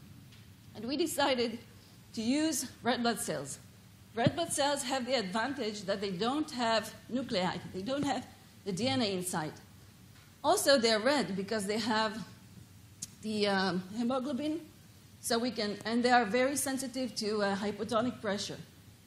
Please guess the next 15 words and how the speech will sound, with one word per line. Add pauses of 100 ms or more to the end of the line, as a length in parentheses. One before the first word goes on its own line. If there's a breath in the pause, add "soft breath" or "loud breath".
So
if
we
try
to (180)
break
them
into
small (380)
nanoparticles,
it's
very
easy
to
do,